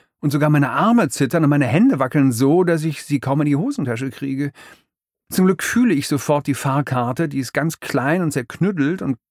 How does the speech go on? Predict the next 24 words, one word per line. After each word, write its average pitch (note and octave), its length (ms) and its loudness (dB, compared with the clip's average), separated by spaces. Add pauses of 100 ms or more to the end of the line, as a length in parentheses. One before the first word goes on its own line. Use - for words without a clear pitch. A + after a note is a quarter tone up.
(140)
klemmt D#3 320 -6
in C#3+ 80 -4
so B2+ 80 -8
einer B2+ 120 -4
Stofffalte B2 800 -6
gleich A#2+ 220 -6
neben C#3+ 140 -6
der A#2 100 -8
Bluttablette A#2 680 -10
vom A#2 180 -10
Zahnarzt. A2+ 720 -10 (540)
Ich F3 260 -4
halte F#3+ 200 -2
sie F3 80 -4
dem D#3+ 140 0
Mann C#3 180 0
hin, G#3+ 500 0
also G#2 200 -10
die G2 420 -16
Fahrkarte C#3 600 -6
natürlich, A2+ 380 -10
nicht C#3 180 -6
die A#2 80 -8
Tablette, B2 480 -4